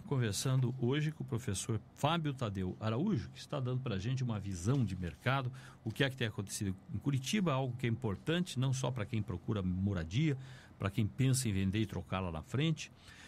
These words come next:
como também para as pessoas que querem entender a lógica do investimento, de que forma você pode multiplicar o seu dinheiro utilizando o imóvel. Hoje, na verdade, você compra um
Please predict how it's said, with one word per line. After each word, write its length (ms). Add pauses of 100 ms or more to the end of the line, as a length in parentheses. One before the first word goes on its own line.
(260)
como 320
também 500 (240)
para 100
as 60
pessoas 360
que 120
querem 240
entender 300
a 60
lógica 460
do 320
investimento, 880
de 100
que 120
forma 500
você 260
pode 400
multiplicar 880
o 80
seu 160
dinheiro 420 (460)
utilizando 920 (260)
o 320 (120)
imóvel. 520 (480)
Hoje, 520
na 140
verdade, 440
você 600 (440)
compra 400
um 260